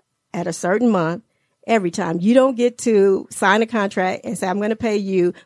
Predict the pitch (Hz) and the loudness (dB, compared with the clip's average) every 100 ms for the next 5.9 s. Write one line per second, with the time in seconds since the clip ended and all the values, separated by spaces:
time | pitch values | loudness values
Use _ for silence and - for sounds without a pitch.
0 | _ 208 226 233 214 185 180 180 180 180 | _ 0 2 0 0 0 2 0 -2 -2
1 | 208 185 185 - - - 180 175 220 208 | 0 0 -2 -10 -16 -6 -4 -2 -2 0
2 | 226 - 208 202 226 247 208 220 214 190 | -2 -2 -2 2 0 2 0 0 0 0
3 | 175 - 185 185 - 202 185 - 269 175 | -2 -2 -4 -4 -4 -4 -4 2 4 4
4 | 190 - - _ 185 196 196 - 196 185 | -2 -12 -20 _ -2 0 0 -2 0 0
5 | 180 214 190 - 196 - 285 233 | 0 -2 -2 -2 -2 0 0 0